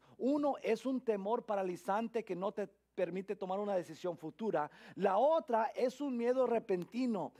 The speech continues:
es un miedo que pasa en medio de, de la vida. Ah, yo a veces cuando mis niños estaban pequeños,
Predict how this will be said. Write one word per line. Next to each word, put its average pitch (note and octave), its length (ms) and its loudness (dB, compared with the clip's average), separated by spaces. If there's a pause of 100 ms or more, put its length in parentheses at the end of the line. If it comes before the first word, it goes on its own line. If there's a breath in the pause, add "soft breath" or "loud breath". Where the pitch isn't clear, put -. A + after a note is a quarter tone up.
(160 loud breath)
es C4 280 2
un C4 200 0
miedo C4 420 2
que A3 180 0
pasa A#3+ 580 2
en G#3 240 -2
medio C4 240 0
de, C4 200 4
de G#3+ 100 4
la G#3 120 4
vida. A3 260 2 (260 loud breath)
Ah, E3+ 220 2 (100)
yo G3 320 4
a E3+ 80 2
veces F#3 260 0
cuando F3 160 -4
mis E3 100 -4
niños F3+ 240 -4
estaban F3+ 240 0
pequeños, F3 540 -4